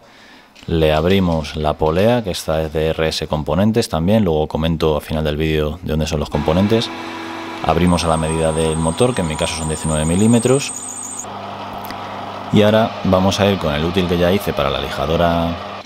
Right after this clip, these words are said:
de banda, que es este, este útil para la brocha. Y la verdad que con esta herramienta es un gusto hacer chavetas. Esta es la manera correcta, creo, de hacer chavetas. Nada de con el torno, estropeando el torno, pegando golpes y tal. Así que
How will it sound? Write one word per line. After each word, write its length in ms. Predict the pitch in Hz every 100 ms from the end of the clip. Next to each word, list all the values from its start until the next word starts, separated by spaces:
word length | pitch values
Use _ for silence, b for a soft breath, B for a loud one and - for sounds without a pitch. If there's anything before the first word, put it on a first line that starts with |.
| -
de 120 | 85
banda, 420 | 92 95 90 - - - - _
que 120 | 82
es 100 | 80
este, 600 | 80 - 80 78 78 76 -
este 180 | - -
útil 220 | 78 80
para 380 | 73 78 78 76
la 100 | 76
brocha. 440 | 78 92 - 98 - - B B B B B - -
Y 100 | 80
la 100 | 76
verdad 160 | 76
que 80 | 80
con 120 | 80
esta 160 | 82 80
herramienta 320 | 76 80 80
es 60 | 80
un 120 | 78
gusto 280 | 78 - 82
hacer 200 | - 78
chavetas. 500 | - 69 - - - -
Esta 180 | - -
es 20 |
la 80 | 101
manera 240 | 92 90 82
correcta, 420 | 76 85 - 82
creo, 220 | 71 85
de 80 | 76
hacer 160 | 76
chavetas. 500 | - 71 92 - - -
Nada 260 | 76 78
de 100 | 76
con 140 | 78 76
el 160 | 78
torno, 560 | 80 92 98 98 101 104 B B
estropeando 480 | - 80 76 78 76
el 100 | 73
torno, 300 | 90 90 90
pegando 320 | 78 73 73
golpes 340 | 76 80 - -
y 40 |
tal. 200 | - - - B B B B B B B B -
Así 340 | 76 - 80
que 640 | - 80 78 76 71 -